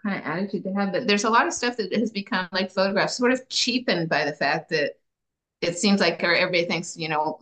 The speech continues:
everyone can do it, or everyone can, you know, now, you know, think of how many photographs we have,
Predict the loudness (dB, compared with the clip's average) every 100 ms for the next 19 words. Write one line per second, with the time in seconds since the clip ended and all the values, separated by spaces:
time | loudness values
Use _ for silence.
0 | -2 0 2 2 0 2 2 2 -2 -2
1 | -2 0 0 0 0 -2 -4 -2 -2 -2
2 | 0 4 4 2 -2 -4 -4 -10 -4 -2
3 | 2 2 2 -2 -2 -2 0 -2 -2 -6
4 | -12 -6 -2 -2